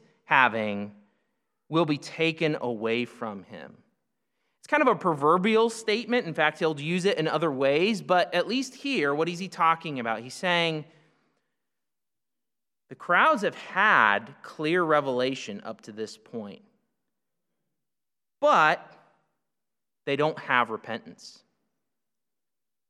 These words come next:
And so even what they have had in terms of a clear revelation, "Repent, for the kingdom of heaven has drawn near," in terms of miracles, in terms of all of that, it's being taken away in an act of judgment.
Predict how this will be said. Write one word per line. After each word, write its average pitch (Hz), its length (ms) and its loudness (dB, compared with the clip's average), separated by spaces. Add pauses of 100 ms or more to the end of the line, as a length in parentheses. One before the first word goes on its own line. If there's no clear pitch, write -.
(640)
And 165 160 0
so 185 320 4
even 294 440 2
what 247 200 2
they 202 120 2
have 196 380 4
had 165 400 6
in 135 140 2
terms 196 520 2
of 147 300 4
a 139 80 2
clear 220 360 2
revelation, 180 600 4
"Repent, 185 380 2
for 180 80 -4
the 156 80 -8
kingdom 175 260 0
of 156 80 0
heaven 160 220 2
has 143 180 0
drawn 139 240 4
near," 220 300 2
in 143 160 -2
terms 151 200 -2
of 131 120 -6
miracles, 202 520 2
in 143 60 -6
terms 175 240 -4
of 147 80 -4
all 254 240 2
of 214 140 0
that, 143 360 2 (320)
it's - 140 -8
being 170 180 -2
taken 151 300 -2
away 107 380 -4 (800)
in 147 100 0
an 147 120 2
act 139 260 4
of 139 140 -4
judgment. 104 500 -4